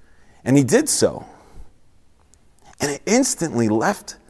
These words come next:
its pasturage and its companions. And it ran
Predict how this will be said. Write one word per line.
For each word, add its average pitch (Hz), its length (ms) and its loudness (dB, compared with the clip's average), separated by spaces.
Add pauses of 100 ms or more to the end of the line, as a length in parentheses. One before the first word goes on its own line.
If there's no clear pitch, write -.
(260)
its - 200 -6
pasturage 120 920 2
and 131 100 -4
its 117 140 -4
companions. 123 880 -6 (1000)
And 156 100 8
it 160 100 8
ran 185 640 6